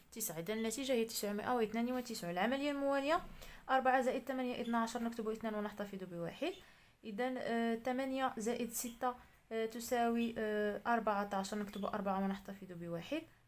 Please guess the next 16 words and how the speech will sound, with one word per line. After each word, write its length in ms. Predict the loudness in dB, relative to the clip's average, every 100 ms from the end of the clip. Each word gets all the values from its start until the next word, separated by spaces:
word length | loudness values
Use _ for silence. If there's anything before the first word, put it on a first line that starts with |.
| -8
واحد 220 | -8 -6
زائد 240 | -4 -4
خمسة 280 | -2 -4 -2
زائد 160 | -2 -2
ثلاثة 300 | -2 -2 -4
تساوي 320 | -2 0 0
تسعة 340 | -2 -2 2
وليس 220 | 4 2 0
ثمانية. 340 | -2 0 0
إذن 140 | -2
هذه 180 | 0 2
العملية 360 | 2 4 2 2
كذلك 380 | 2 2 2 0
خاطئة. 560 | 0 0 0 -4 -8 -12 _ _ _ _ -12
إذن 240 | -6 -6 -6
لنصحح، 840 | -4 -2 -2 -4 -6 -4 -4 -4